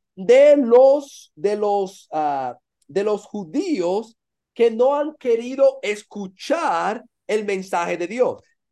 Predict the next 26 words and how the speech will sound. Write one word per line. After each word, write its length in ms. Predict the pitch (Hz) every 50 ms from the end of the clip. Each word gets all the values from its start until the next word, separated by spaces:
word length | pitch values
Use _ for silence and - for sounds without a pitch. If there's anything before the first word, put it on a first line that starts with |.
| _ _ _ _ _
En 160 | 143 147 139
otra 240 | 165 180 - - -
palabra, 420 | 156 156 156 147 135 131 123 123 _
Dios 240 | 123 127 156 170 175
lo 60 | 180
iba 120 | 180 180
a 80 | 160 -
castigar 560 | - 156 156 - - 135 120 139 147 151 147
con 160 | - 151 143
los 80 | 139 127
babilonios 680 | 120 123 120 120 123 143 175 175 151 123 117 127 160 196 _ _ _ _ _ _ _
o 160 | - 151 147
con 160 | - 151 147
los 160 | 143 143 135
de 120 | 120 139 131
Asiria, 640 | 123 - - 226 226 185 135 127 123 156 208 226 _ _ _ _ _ _ _ _
y 120 | _ 165 175
los 180 | 175 170 151
de 120 | 143 165 156
Asiria 640 | 156 156 - 190 214 233 214 208 190 180 180 180 -
no 160 | 156 165 190
hablaban 560 | 214 214 185 175 180 208 240 208 190 175 156 160
el 100 | 165 156
lenguaje 520 | 151 147 139 127 147 170 170 175 185 165
de 100 | 143 147
Israel, 580 | 147 139 - - 135 127 123 113 101 107 165